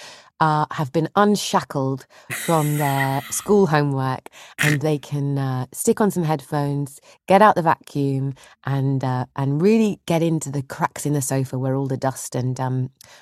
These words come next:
Speaker 1: old bits of toast gather.
Speaker 2: Beautiful, beautiful. Well, I hope so too. Thank you, Helen. Thank you so much, uh, for, for coming back to the show, for, um, for, for answering Una's question. Um, and, and obviously you've got the big match, uh, ahead of you. Um, uh,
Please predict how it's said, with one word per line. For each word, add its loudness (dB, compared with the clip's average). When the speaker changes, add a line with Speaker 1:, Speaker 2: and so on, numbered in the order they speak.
Speaker 1:
old 0
bits -6
of -4
toast -8
gather. -6
Speaker 2:
Beautiful, -18
beautiful. -16
Well, -12
I -8
hope -14
so -10
too. -12
Thank 2
you, 0
Helen. -4
Thank -4
you -8
so 2
much, -4
uh, -4
for, -10
for -8
coming -8
back -4
to -8
the -10
show, -6
for, -10
um, -8
for, -6
for -6
answering -4
Una's -6
question. -6
Um, 2
and, -2
and -2
obviously -2
you've -4
got -4
the -10
big -4
match, -6
uh, -10
ahead -6
of -12
you. -8
Um, -8
uh, -12